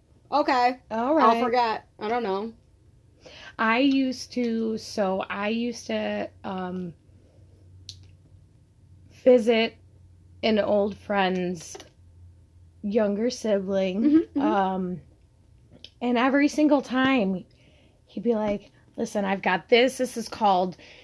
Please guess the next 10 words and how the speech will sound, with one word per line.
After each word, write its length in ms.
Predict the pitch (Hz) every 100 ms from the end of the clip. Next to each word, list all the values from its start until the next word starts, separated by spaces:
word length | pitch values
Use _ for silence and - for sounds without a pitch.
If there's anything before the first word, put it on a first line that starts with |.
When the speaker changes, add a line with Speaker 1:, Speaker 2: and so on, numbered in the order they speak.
| - _ - 233
Speaker 2:
Girl 240 | 233 254
Scout 360 | 214 - 220 190
cookie, 380 | - 214 208 202
and 120 | 202
then 160 | 208 214
you've 200 | 208 190
got, 420 | 202 196 185 -
you 140 | 214
know, 100 | 202
Speaker 1:
Fucking 220 | 214 208